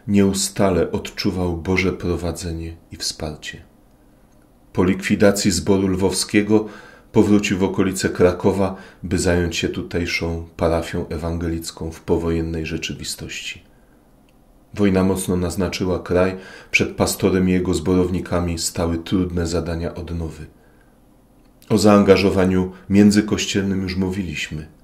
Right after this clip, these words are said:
Związał się też ksiądz Kubisz z Miechowicami, ośrodkiem diakonijnym założonym przez matkę Ewę Fontille Winkler. Był oparciem dla przebywa-, przebywających tam osób,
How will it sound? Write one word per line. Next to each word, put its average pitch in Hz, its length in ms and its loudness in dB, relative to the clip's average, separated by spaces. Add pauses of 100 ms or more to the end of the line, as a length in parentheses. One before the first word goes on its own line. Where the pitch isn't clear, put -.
(760)
Związał 113 460 8
się 117 120 4
też 107 200 0
ksiądz - 280 2
Kubisz 107 340 2
z 98 60 -4
Miechowicami, 107 840 4
ośrodkiem 98 480 0
diakonijnym 101 640 4
założonym 95 560 0
przez - 360 -2 (220)
matkę - 540 0
Ewę 101 220 2
Fontille 92 520 0
Winkler. 92 520 -4 (520)
Był 104 240 6
oparciem 98 500 4
dla 92 120 2
przebywa-, 90 640 0 (100)
przebywających 92 760 4
tam 87 260 -2
osób, 107 420 -4